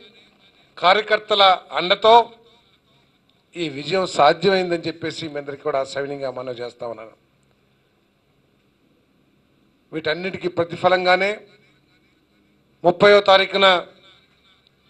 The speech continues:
పన్నెండు గంటల ఇరవై మూడు నిమిషాలకి జగన్మోహన్ రెడ్డి గారు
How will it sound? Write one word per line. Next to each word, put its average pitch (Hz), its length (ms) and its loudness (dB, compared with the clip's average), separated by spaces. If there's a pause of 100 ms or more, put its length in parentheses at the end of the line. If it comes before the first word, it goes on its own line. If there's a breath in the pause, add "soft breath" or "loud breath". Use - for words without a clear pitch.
(440)
పన్నెండు 202 300 0
గంటల 196 280 -6
ఇరవై 196 160 -2
మూడు 185 240 -4
నిమిషాలకి 196 680 -2 (3250)
జగన్మోహన్ 208 560 6
రెడ్డి 196 180 -4
గారు 190 320 4